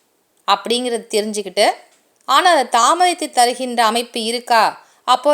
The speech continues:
தாமதமாக நமக்கு குழந்தை பாக்கியம் கிடைக்கும் அப்படிங்கிற ஒரு நம்பிக்கையை தரும். அப்படிங்கிறதுனால இந்த வகுப்புல ஜோதிட அடிப்படைகள் தெரியாதவர்களும் கிரகங்களை மையமாக வைத்து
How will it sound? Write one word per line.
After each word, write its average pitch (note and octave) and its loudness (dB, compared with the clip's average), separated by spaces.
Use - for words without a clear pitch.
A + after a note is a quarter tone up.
தாமதமாக B3+ 0
நமக்கு G#3 -6
குழந்தை A#3 0
பாக்கியம் G3+ -4
கிடைக்கும் G3+ -2
அப்படிங்கிற A3 -4
ஒரு F3 -10
நம்பிக்கையை A3 -6
தரும். F#3 -4
அப்படிங்கிறதுனால F#3 -2
இந்த A3 0
வகுப்புல G#3+ 0
ஜோதிட C#4 4
அடிப்படைகள் A#3+ 0
தெரியாதவர்களும் G#3 0
கிரகங்களை A#3+ 2
மையமாக G#3+ -2
வைத்து G3 -2